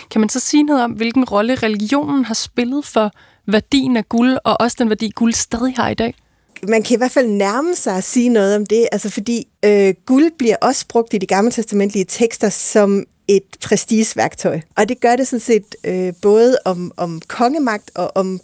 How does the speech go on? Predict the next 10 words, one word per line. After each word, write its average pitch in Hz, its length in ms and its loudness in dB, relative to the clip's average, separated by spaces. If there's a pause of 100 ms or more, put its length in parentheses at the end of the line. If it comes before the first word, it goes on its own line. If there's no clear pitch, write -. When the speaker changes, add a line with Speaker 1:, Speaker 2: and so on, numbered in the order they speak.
(120)
Speaker 2:
den 196 160 0
guddommelige 202 520 0
magt. 170 280 -6
Og - 80 -4
kongemagt 220 600 0
og 165 120 -10
gudemagt, 220 540 0 (160)
de 220 60 -2
er 220 40 0
jo 214 160 -2